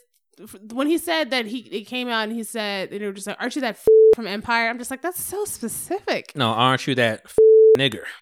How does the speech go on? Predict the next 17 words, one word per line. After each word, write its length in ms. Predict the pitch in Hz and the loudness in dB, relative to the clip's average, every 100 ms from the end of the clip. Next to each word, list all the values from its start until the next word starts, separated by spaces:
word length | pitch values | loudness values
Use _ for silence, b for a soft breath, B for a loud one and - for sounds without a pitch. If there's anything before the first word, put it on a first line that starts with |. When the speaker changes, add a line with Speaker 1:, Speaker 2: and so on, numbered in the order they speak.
| _ 269 | _ -10
Speaker 1:
Yeah, 140 | 320 - | -10 -6
that's 240 | 247 523 - | 0 2 2
so 180 | - 587 605 | 8 12 12
specific. 920 | - 508 554 - 554 640 622 403 247 - | 10 4 2 6 8 8 8 6 4 0
<laughs> 40 | _ _ _ _ | _ _ _ _
So 300 | - - 349 | -8 0 0
sorry 300 | 302 262 233 | 2 0 0
to 60 | 208 | -2
use 200 | 202 185 | -6 -8
the 80 | 160 | -10
F 160 | 190 | -8
word. 140 | 185 180 | -8 -8
I'm 80 | 185 | -10
just 120 | 208 | -10
using 220 | 190 185 | -10 -8
it 60 | 175 | -10
as 160 | 165 | -12